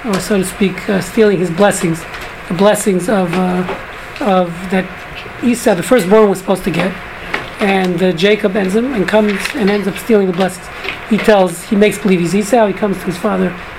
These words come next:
Isaac, and Isaac thinks he's Esau, gives him the blessings that are meant for,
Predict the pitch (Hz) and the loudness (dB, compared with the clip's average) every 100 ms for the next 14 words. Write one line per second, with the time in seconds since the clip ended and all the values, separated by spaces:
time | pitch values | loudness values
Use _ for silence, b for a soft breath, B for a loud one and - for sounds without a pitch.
0 | - 220 233 202 202 - - - 196 180 | -4 2 2 4 0 -4 -12 -2 0 2
1 | 220 196 185 208 170 - 262 - 214 180 | 2 0 0 -2 -2 0 0 2 2 2
2 | 226 208 190 247 254 240 196 196 196 208 | 2 2 0 0 0 0 0 0 2 2
3 | 196 185 B B B - 226 185 180 | 0 -4 B B B -4 2 4 4